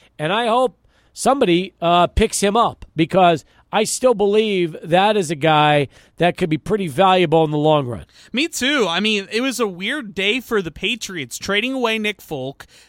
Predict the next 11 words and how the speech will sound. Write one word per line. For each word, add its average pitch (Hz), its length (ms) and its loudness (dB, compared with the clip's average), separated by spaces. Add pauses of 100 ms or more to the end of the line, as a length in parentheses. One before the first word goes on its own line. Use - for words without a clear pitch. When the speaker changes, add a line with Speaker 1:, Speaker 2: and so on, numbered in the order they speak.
Speaker 2:
releasing 214 580 -2
not 214 220 -2
only 269 200 -2
Bailey 202 380 -6
Zappi, 170 540 -4
but 160 160 -4
also 294 360 -4
Malik 208 440 -4
Cunningham, 156 680 -6
who 175 220 0
Speaker 1:
Yep. 165 120 -6